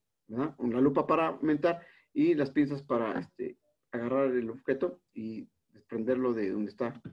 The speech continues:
este, incru-, incrustado. Miren la, este,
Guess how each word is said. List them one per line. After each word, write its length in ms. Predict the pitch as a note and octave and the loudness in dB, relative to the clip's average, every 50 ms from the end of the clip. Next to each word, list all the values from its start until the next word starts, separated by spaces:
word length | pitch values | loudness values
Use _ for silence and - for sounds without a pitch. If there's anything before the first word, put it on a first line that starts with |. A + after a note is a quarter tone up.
| - _ _ _ _ _ _ _ _ _ _ _ | -18 _ _ _ _ _ _ _ _ _ _ _
este, 240 | G#2 - - - G#2 | -20 -16 -8 -6 -6
incru-, 360 | G2+ - A#2 G#2+ G#2 - - | -4 -4 -6 -6 -6 -6 -8
incrustado. 540 | B2 A2 - - - - - - F#2 - - - _ _ _ _ _ _ _ | -8 -6 -6 -8 -10 -8 -6 -6 -8 -8 -8 -16 _ _ _ _ _ _ _
Miren 240 | - C3 C3+ C3+ C3+ | 2 4 4 4 4
la, 180 | B2+ B2 B2 B2 | 4 2 2 0
este, 680 | A#2+ B2 - A#2 A2 G#2+ G#2+ G2+ G2 F#2+ F2+ F#2 - | -2 -4 -4 -2 -2 0 0 0 0 0 -2 -4 -10